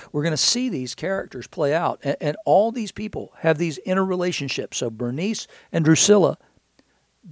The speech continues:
Dr-, Bernice is Herod's, eh, consort, sister, and then Drusilla is the sister of, um, Bernice, who is now married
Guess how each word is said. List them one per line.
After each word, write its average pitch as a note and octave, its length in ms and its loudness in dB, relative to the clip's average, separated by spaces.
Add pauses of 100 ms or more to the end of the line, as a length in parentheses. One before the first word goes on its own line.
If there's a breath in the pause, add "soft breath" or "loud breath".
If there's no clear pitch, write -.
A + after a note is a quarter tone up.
(180)
Dr-, C#3+ 320 2
Bernice C3+ 600 0
is C#3 160 -2
Herod's, D#3 640 0 (120)
eh, G3+ 220 -12
consort, C#3+ 500 0 (1500)
sister, - 400 -12 (640 soft breath)
and C#3 160 -10
then C3+ 320 -10
Drusilla C#3+ 680 2 (180 soft breath)
is C#3+ 160 -4
the C#3 100 -4
sister - 520 0 (100)
of, A#2+ 360 -6 (600 soft breath)
um, A#2 380 -8
Bernice, C3 560 -6 (160)
who D3 140 -6
is B2+ 100 -2
now C#3+ 220 0
married B2 420 -4